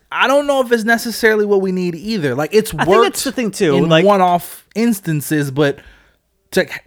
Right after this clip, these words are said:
Speaker 1: carry it through an entire universe, I don't know if that's the right move.
Speaker 2: Because Suicide Squad and, uh, Peacemaker were made up of so many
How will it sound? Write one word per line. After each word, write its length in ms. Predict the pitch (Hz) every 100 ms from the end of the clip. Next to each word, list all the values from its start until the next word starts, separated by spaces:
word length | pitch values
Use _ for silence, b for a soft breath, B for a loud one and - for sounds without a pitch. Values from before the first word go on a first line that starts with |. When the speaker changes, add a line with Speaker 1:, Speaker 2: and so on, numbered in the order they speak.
| -
Speaker 1:
carry 500 | - 190 202 214 196
it 120 | 143
through 320 | - 180 185
an 80 | 160
entire 480 | 143 135 165 165 143
universe, 560 | 139 185 170 131 120 110
I 120 | 139
don't 240 | 175 160
know 180 | 156 147
if 60 | 135
that's 220 | 143 135
the 100 | 139
right 260 | 131 131 123
move. 480 | 208 143 101 - - _ -
Speaker 2:
Because 180 | 202 190
Suicide 500 | 254 294 - 233 202
Squad 580 | - 196 190 175 160 - -
and, 440 | 156 160 156 147 -
uh, 360 | 139 139 131 131
Peacemaker 720 | - 165 - 139 123 131 117
were 160 | 120 127
made 300 | 160 175 165
up 140 | -
of 120 | 135
so 240 | - 175 175
many 460 | 180 175 170 165